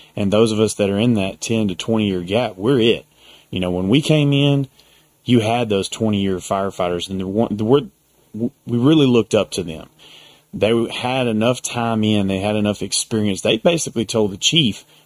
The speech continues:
what was up. Uh, I can't tell you the amount of chiefs that I've heard that been, that have said, you know, "Such and such, man, he's been in this district, he's been in this station, he's been in this department twenty, twenty-five years.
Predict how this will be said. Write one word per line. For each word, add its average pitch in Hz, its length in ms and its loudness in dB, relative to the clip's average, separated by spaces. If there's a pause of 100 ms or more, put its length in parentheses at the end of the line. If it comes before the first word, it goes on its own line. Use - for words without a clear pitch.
what 107 200 4
was 92 160 -4
up. 85 300 -2 (420)
Uh, 92 300 0
I 98 100 -4
can't 131 280 -2
tell 143 120 2
you 135 120 4
the 107 60 2
amount 98 200 0
of 90 80 -6
chiefs - 280 -6
that 92 140 -4
I've 90 200 -4
heard 90 280 -4
that 92 120 -6
been, 92 320 -6
that 92 240 -6 (460)
have 92 180 -2
said, 98 260 0
you 95 100 -4
know, 87 280 -6 (560)
"Such - 300 0
and 117 100 0
such, 104 420 0
man, 101 160 -4
he's 110 200 -2
been 110 300 0
in 117 140 4
this 123 160 2
district, 117 420 -2
he's 104 140 -6
been 107 140 -2
in 117 100 0
this 117 120 -4
station, 117 320 0
he's 101 100 -4
been 101 160 -2
in 107 80 -2
this 107 120 -4
department 113 520 -2
twenty, 113 240 -2
twenty-five 104 440 -2
years. 110 360 0